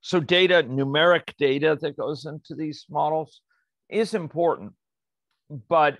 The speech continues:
it is, um, in the form of assumptions, but, but we have to recognize that often it's playing second fiddle to, uh, the determinants of structure. And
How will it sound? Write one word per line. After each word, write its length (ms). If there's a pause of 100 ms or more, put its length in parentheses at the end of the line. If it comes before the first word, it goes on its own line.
it 340
is, 640
um, 380 (840)
in 380
the 80
form 280
of 100
assumptions, 760
but, 240 (640)
but 180
we 140
have 200
to 100
recognize 680
that 220
often 340
it's 140
playing 300
second 500
fiddle 380 (760)
to, 520 (720)
uh, 220
the 160
determinants 520
of 100
structure. 520
And 140